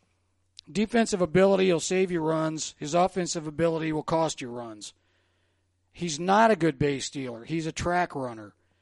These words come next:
He gets thrown out at third constantly in stupid situations. He can't bunt. He's proven that. So where do you hide him in the order? You can't hit him eighth, and you got two outs back-to-back with a pitcher. You can't hit him second 'cause you can't bunt. You can't hit and run.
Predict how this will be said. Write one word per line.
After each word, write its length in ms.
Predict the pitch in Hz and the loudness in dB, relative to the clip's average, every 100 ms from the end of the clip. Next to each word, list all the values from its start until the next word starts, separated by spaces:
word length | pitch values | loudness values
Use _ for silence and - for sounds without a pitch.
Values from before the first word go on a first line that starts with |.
| - | -10
He 100 | 165 | -4
gets 200 | 180 - | -2 -2
thrown 300 | 190 185 180 | 0 0 2
out 200 | 180 175 | 2 2
at 120 | - | -2
third 340 | 185 175 156 - | 0 0 -2 -4
constantly 720 | - 180 170 - 143 135 135 | -4 -2 -2 -4 -8 -8 -8
in 100 | 127 | -8
stupid 420 | - 180 175 143 | -2 -2 -2 -6
situations. 760 | 170 151 151 147 151 - 117 | -6 -6 -4 -4 -4 -8 -10
He 80 | 147 | -10
can't 340 | 143 185 220 190 | -4 -2 -2 0
bunt. 340 | 151 147 320 _ _ _ | 0 0 -2 _ _ _
He's 140 | - - | -14 -4
proven 320 | 185 160 143 | -2 0 0
that. 380 | 190 165 - _ _ _ _ _ _ - | 2 0 -2 _ _ _ _ _ _ -8
So 180 | - | 0
where 140 | 175 208 | 2 4
do 60 | |
you 80 | 202 | 4
hide 200 | 175 190 | 4 2
him 100 | 185 | 2
in 80 | 175 | 0
the 100 | 165 | 0
order? 240 | 180 185 | 2 0
You 100 | 127 | -4
can't 220 | 127 175 170 | -4 -2 -2
hit 100 | 160 | -2
him 120 | 160 | 0
eighth, 240 | 208 202 | 0 0
and 100 | 185 | -2
you 60 | 170 | -2
got 160 | 165 | -2
two 180 | - 175 | 0 2
outs 180 | 170 165 | 2 0
back-to-back 640 | 165 160 - 147 180 170 | 0 0 0 -2 -2 -2
with 80 | 147 | -4
a 40 | |
pitcher. 420 | 135 220 220 170 190 _ _ _ _ _ _ _ _ _ | 2 2 2 -4 -6 _ _ _ _ _ _ _ _ _
You 60 | - | -8
can't 240 | - 190 | -2 2
hit 120 | 185 175 | 4 2
him 100 | 147 | 0
second 500 | 202 226 175 175 - _ _ _ _ _ _ _ _ _ - | 2 2 2 -6 -8 _ _ _ _ _ _ _ _ _ -16
'cause 100 | 143 | -10
you 60 | 139 | -4
can't 240 | 175 139 | -2 0
bunt. 400 | 165 196 180 - | 2 4 2 -4
You 80 | 165 | -6
can't 220 | 180 175 | -2 0
hit 120 | 180 | -2
and 100 | 151 | -2
run. 360 | 175 196 180 | 0 2 0